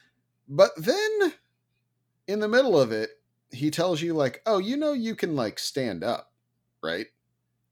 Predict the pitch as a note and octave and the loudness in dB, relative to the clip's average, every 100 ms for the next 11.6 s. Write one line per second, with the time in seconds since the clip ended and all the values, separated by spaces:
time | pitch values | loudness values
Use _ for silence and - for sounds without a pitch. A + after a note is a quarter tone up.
0 | _ _ _ _ - A2 A2 G#2+ G2+ F#2 | _ _ _ _ -6 -2 0 0 -2 -6
1 | F2+ _ _ - G#2+ G#2+ G#2 A#2 G2+ G#2+ | -12 _ _ -6 -4 -2 -4 -6 -4 -2
2 | G#2 G2 - G#2 G2+ G2+ G#2 F2+ D2+ - | -2 -4 -4 -6 -6 -8 -8 -8 -10 -6
3 | B2+ D#4 _ _ _ - A2 A#2 A#2+ B2+ | -4 -4 _ _ _ -6 -4 -2 -4 -4
4 | B2+ B2 D3+ A3 D#3 - - E3+ D#3 D3 | -4 0 0 0 0 0 6 8 8 4
5 | - - - - D#3 F#3+ F#3 E3 D#3+ D3 | 0 -10 -16 2 2 4 4 8 8 6
6 | - C#3 C3 A#2+ A2+ - _ _ _ _ | 2 4 4 4 -2 -6 _ _ _ _
7 | _ - A#2 A2+ C3 C#3 C#3 B2+ A#2 C#3+ | _ -8 -8 -2 0 2 2 2 2 6
8 | D#3+ F3+ E3+ - A#2+ A#2 - B2 C3+ B2+ | 6 4 -2 -2 -2 -2 -2 -2 -2 -4
9 | A2 A2+ B2 C#3 D#3 F#3 D#3 A2 G#2 A#2+ | -6 -6 -2 -2 -2 -4 -8 -10 -4 -4
10 | A#2 A2 G#2+ A2 G#2+ - C3+ B2+ B2 B2+ | -2 -2 -4 -8 -8 -4 -4 -2 -4 -6
11 | A#2+ G#2+ - A#2 C3+ | -4 -6 -4 -2 -2